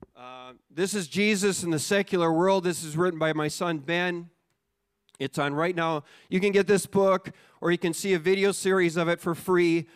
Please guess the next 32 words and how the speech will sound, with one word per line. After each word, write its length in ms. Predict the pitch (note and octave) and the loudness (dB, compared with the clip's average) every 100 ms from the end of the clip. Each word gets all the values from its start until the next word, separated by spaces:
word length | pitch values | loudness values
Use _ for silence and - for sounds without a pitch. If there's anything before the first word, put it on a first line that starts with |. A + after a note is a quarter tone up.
| _ - | _ -4
on 160 | D#3 | 0
Right 240 | E3 F3 E3+ | 2 2 2
Now 180 | E3 | 0
Media. 480 | D#3+ E3+ E3 E3 D#3+ | 2 2 2 2 2
Like 220 | D#3+ D3+ | 0 -2
I 40 | E3+ | -2
said, 280 | - F3 D3+ | 2 0 2
none 180 | E3 | 2
of 60 | E3+ | 4
these 220 | E3+ D3 | 2 0
books 280 | C#3 E3 - | -2 -4 -2
are 80 | D#3+ | -6
for 140 | D3 | -6
sale. 420 | - D#3 C#3+ D3+ | -4 0 0 0
Just, 220 | C#3+ D3 D3+ | -2 -4 -4
you 80 | |
can 120 | D3 D3+ | -4 -2
leave 140 | D3+ | -2
a 60 | C#3+ | 0
donation 580 | D#3 D3+ D3+ C#3+ - | 0 2 0 -2 -6
if 100 | D3 | -8
you 120 | C#3+ C#3+ | -6 -4
want. 400 | C#3+ C#3 - - _ _ _ _ _ _ _ | -4 -4 -8 -20 _ _ _ _ _ _ _
Um, 400 | C#3 C#3+ D3 C#3 | 0 2 0 0
basically, 400 | C#3+ E3+ F#3 F#3+ | 0 0 0 -2
how, 120 | E3+ | -2
what 100 | A#3+ | -2
do 60 | C#4 | 0
we 120 | B3 | 0
do, 300 | D#3+ G3 G3+ | 2 4 6
you 120 | D#3+ | 4
know? 300 | D#3+ E3+ E3+ | 2 2 -2